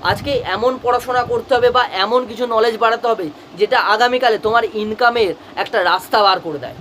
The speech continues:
আজকে কোন কম্পিউটারটা শেখা উচিত, কোন নলেজটা বাড়ানো উচিত, কোন কম্পিউটারের সার্টিফিকেট সব থেকে গুরুত্বপূর্ণ, আজকে অনেকে জানে না। আজকে ভর্তি হতে যায় কোথায়? কোনো না কোনো পাড়ার মোড়েতে, ওই যুব, ইন্দিরা গান্ধী, রাজীব গান্ধী ওয়েবেল,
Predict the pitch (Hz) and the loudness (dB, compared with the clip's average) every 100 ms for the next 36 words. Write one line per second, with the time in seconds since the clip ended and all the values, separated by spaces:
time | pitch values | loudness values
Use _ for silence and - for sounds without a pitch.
0 | - - - - 214 - 285 233 269 262 | -12 -8 -6 -2 0 0 -4 -2 -2 2
1 | 247 247 262 262 262 247 269 254 247 175 | 2 2 0 0 0 -2 0 2 2 0
2 | 165 - - - 233 269 254 240 254 269 | -10 -12 -16 -6 0 0 4 4 2 2
3 | 254 233 247 247 240 208 160 - - - | 2 2 2 0 -4 -8 -12 -12 -20 -6
4 | 226 269 - 247 240 277 269 262 262 - | 0 0 2 0 0 0 2 2 0 0
5 | 226 269 262 254 254 - - - - 247 | -2 -2 -6 -2 -4 -2 -4 -2 -2 0
6 | 233 240 254 262 233 233 196 - - - | 0 -2 -2 0 0 0 -6 -8 -8 -4
7 | 220 269 226 220 233 220 190 175 139 - | -2 0 2 2 2 2 2 -2 -6 -12
8 | - - 220 220 262 185 247 277 254 247 | -14 -2 -2 0 -2 0 -4 -2 0 0
9 | 262 254 240 247 302 269 285 - - 240 | 2 2 2 -2 0 0 -2 -12 -6 0
10 | 254 247 247 254 233 226 233 240 247 233 | 2 2 2 0 2 4 4 2 2 2
11 | 202 196 165 226 240 226 226 226 220 226 | 2 2 0 -4 4 6 6 4 0 0
12 | 220 220 214 202 226 226 220 220 214 214 | 0 2 4 4 0 0 0 2 2 4
13 | 208 202 | 4 2